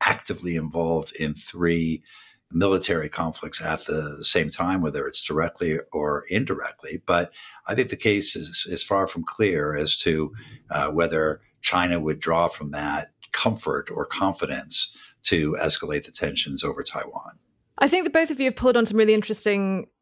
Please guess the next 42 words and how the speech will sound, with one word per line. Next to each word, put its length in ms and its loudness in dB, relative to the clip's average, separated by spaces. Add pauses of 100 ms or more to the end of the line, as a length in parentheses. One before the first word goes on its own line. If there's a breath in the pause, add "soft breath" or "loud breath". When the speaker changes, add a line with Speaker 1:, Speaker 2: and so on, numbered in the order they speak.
(200)
Speaker 2:
threads 640 2
in 180 2
areas 500 4
where 360 2
the 120 -6
U 300 4
S 400 -2
and 180 0
the 40 -2
Chinese 720 0 (580)
have 320 2
to 100 -2
talk 260 -2
to 120 -2
each 200 -4
other, 300 -2
that 220 0
there 240 4
is 160 2
some 280 2
kind 380 0
of 180 0
diplomatic 640 0
symbiosis 1000 2
that 180 4
is 180 2
possible 640 0 (380 loud breath)
in 100 4
a 60 6
situation 580 0
where 240 4
it's 180 -4
not 220 2
like 360 0
the 60 -8
Cold 360 2
War, 400 2
where, 180 4
where 180 2
we 140 4
do 240 4
have 420 0